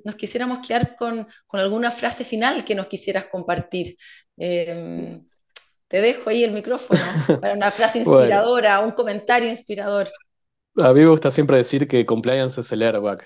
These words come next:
Speaker 2: de la compañía, ¿no? Es el airbag, ¿no? Uno va en un auto y está en uno poder activarlo o desactivarlo. Y vos podés activar el airbag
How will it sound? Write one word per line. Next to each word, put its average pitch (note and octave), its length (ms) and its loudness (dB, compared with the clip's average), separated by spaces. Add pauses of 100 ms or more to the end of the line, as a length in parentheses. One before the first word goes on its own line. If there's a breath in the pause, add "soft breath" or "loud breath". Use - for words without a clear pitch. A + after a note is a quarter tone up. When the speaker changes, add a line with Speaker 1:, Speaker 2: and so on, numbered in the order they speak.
(160)
Speaker 2:
de G2+ 100 -6
la G2 100 -2
compañía, F#2+ 640 -4 (640)
¿no? C3+ 320 -6
Es - 560 -8 (480)
el D#3+ 120 6
airbag, G2+ 400 0
¿no? C#3+ 240 6
Uno C#3 220 8
va C3 120 8
en B2 60 8
un B2+ 100 8
auto D#3 460 6 (500 loud breath)
y A#2 380 2
está D#3 220 0
en D#3+ 120 2
uno D#3 300 6
poder C3 240 6
activarlo C3+ 640 2
o A2+ 120 -2
desactivarlo. F#2+ 800 -4 (220)
Y C3 180 -6
vos B2+ 300 4
podés C#3+ 260 4
activar C#3+ 420 4
el C#3+ 100 2
airbag D#3+ 400 2